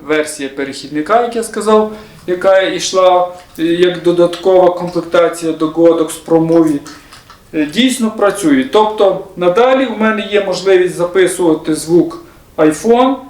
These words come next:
мій мікрофон, або якщо я придбаю, е, той самий Godox Pro Movie другої версії, або Ulanzi А М вісімнадцять, я буду мати можливість записувати звук безпосередньо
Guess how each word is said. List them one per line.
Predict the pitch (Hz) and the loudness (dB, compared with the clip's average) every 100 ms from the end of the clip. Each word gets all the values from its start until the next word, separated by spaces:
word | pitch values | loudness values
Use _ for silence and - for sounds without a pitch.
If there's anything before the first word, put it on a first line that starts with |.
| - - | -20 -12
мій | 170 196 185 | -8 -6 -4
мікрофон, | 170 175 151 - 190 233 262 - - _ _ _ _ | -4 -2 -4 0 0 2 -2 -8 -20 _ _ _ _
або | 170 185 185 180 | 0 2 2 2
якщо | 185 - 208 | 0 0 0
я | 196 | 2
придбаю, | 180 175 160 170 175 170 165 151 147 - - - _ | 0 -4 -2 0 2 2 0 -4 -6 -12 -20 -20 _
е, | 156 151 | -8 -6
той | 147 180 170 | -2 0 2
самий | 190 170 170 156 - - - 165 | 0 0 0 -2 -6 -16 -6 2
Godox | 180 175 156 - - | 2 2 -4 -8 0
Pro | 160 170 175 | 2 2 2
Movie | 170 160 139 - - | 0 0 -4 -6 -12
другої | 165 226 226 214 | -2 0 2 0
версії, | 202 208 202 - 180 175 | 2 2 2 -2 -6 0
або | 156 - 156 | 2 2 -2
Ulanzi | 143 165 180 175 170 170 156 | -2 2 2 2 -2 -4 0
А | 151 | 0
М | 151 143 | 0 -6
вісімнадцять, | 139 302 147 180 226 233 247 - - _ _ - | -8 -8 -4 0 0 -2 -8 -12 -20 _ _ -8
я | 151 175 160 | 0 2 0
буду | 160 160 160 | -2 -6 0
мати | 156 156 | 0 0
можливість | 147 143 160 233 254 151 | -6 -10 -6 -4 -4 -8
записувати | 143 170 160 143 139 131 | -6 -4 -4 -6 -10 -10
звук | 135 202 277 - - - _ _ 160 | -6 0 0 -2 -18 -20 _ _ -6
безпосередньо | 160 - 156 165 165 214 226 214 208 | -4 -4 -2 2 4 2 0 -6 -10